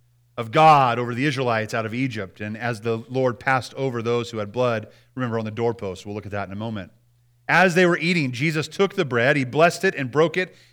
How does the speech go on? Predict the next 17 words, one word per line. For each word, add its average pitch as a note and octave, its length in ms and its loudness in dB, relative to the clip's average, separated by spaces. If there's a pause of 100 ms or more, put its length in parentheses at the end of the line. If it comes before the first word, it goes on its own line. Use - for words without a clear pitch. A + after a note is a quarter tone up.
and D3+ 100 -2
he D3+ 60 0
gave F#3 300 4
it B3 100 -4
to G#3+ 100 -4
the F#3+ 80 2
disciples D3 460 2
and D3 100 -6
said, G#2+ 460 2 (760)
"Take A#3 420 4
and F#3 200 2
eat G#3+ 240 6
it. A2 320 -2
This G3+ 360 4
is F3+ 220 2
my D#3 200 0
body." D#3 640 -6